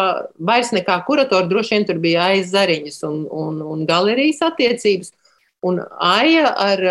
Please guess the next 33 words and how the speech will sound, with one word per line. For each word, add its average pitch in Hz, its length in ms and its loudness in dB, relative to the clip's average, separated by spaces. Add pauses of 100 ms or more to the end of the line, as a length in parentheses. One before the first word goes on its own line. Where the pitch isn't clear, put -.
aizbrauca 175 580 0
ar 151 60 -10
savu 151 260 -2
vīru, 240 380 2
toreizējo 208 680 2
Ivaru 160 380 0
Runkovski, 285 720 0 (380)
un 180 180 -2 (280)
tur 320 300 4
Ivaram, 175 580 0
un 165 160 -4
tad 220 160 0
Ivars 190 380 0
atbrauca 254 580 2
uz 175 140 -4
Latviju, 285 480 0
un 185 100 0
Ivars 196 320 0
saprata, 208 560 -2
ka 170 300 -4
ir 170 320 -2
jādara 156 500 -2
kaut 147 300 -6
ko 160 320 -4
vairāk, 190 560 0
un 143 100 -8
tad 180 220 -2
bija 147 160 -2
maigās 143 340 -6
svārstības. - 560 -12 (720)
Tas 226 160 0
ir - 100 4
astoņdesmito 262 840 0